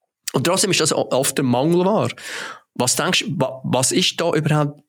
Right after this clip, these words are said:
was liegt da für Möglichkeiten innerhalb von der Führung, zum können, das Selbstvertrauen, das zum Teil wirklich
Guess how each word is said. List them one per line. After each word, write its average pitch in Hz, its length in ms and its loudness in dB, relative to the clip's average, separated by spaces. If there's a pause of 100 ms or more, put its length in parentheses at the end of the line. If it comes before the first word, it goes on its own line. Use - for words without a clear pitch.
was 123 200 2
liegt 185 320 0
da 175 120 0
für 147 260 2
Möglichkeiten 151 880 0 (340)
innerhalb 143 300 2
von - 120 0
der 123 80 0
Führung, 147 460 2 (460)
zum 135 220 0
können, 135 340 2
das 117 240 0
Selbstvertrauen, 131 460 0
das - 80 0
zum 113 120 0
Teil 110 280 0
wirklich 135 320 0